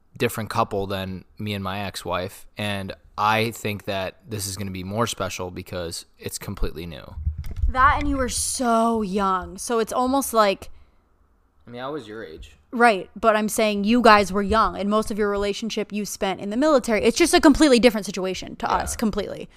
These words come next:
Speaker 2: Um, we lived together starting, like, what, six months into our relationship, which, like,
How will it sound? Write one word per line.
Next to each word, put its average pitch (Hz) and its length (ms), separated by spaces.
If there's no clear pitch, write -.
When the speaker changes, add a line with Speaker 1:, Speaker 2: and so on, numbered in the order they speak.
Speaker 2:
Um, 202 400
we 233 260
lived 220 320
together 214 640
starting, 208 380
like, 190 200
what, 202 220
six - 360
months 208 220
into 202 260
our 202 120
relationship, 190 760
which, 214 260
like, 190 300